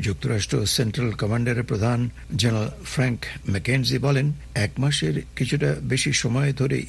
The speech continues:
ইরাকে আমাদের সেনাদের উপর তিনবার ড্রোন হামলা হয়েছে। তিনি বলেন, ইরাকে বহু ধরনের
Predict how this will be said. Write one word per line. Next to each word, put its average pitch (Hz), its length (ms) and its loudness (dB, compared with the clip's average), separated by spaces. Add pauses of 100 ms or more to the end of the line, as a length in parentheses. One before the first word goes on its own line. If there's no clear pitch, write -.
ইরাকে 127 280 0 (120)
আমাদের 127 280 0 (220)
সেনাদের 123 420 0 (120)
উপর 120 160 0 (280)
তিনবার 135 400 2 (220)
ড্রোন 123 280 2
হামলা 135 320 0
হয়েছে। 165 320 0 (380)
তিনি 101 140 2 (100)
বলেন, 120 220 2 (280)
ইরাকে 123 320 0 (200)
বহু 107 120 2 (100)
ধরনের 123 360 2